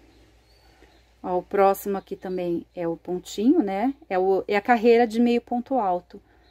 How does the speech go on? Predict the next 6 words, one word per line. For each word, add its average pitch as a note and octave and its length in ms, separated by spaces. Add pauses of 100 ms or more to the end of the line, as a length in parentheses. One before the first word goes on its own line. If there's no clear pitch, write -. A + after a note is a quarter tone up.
(1500)
E G#3+ 80
a F#3 60
gente F3 260
faz G3+ 280
um A#3 100
ponto. E3+ 460